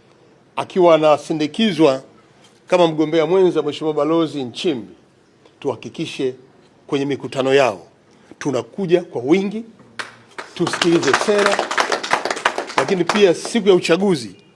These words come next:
tuwapigie kura nyingi za kutosha. Ruangwa tushajenga msingi wa kwamba Ruangwa ni ya Mama Samia.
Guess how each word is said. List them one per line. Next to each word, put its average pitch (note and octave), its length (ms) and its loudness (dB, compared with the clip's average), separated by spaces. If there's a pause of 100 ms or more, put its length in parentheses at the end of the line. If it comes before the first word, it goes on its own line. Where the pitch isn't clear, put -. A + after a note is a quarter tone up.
(200)
tuwapigie C#3 560 -6
kura C#3+ 420 -4
nyingi C3+ 460 0
za A2 120 -8
kutosha. - 460 -10 (2000)
Ruangwa G#3 260 4
tushajenga G3+ 520 2
msingi D#3+ 500 -2 (920)
wa B2+ 560 0 (640)
kwamba C3+ 300 2
Ruangwa F#3+ 640 4
ni B2 140 -6
ya B2+ 100 0
Mama D3 460 2
Samia. D3 420 0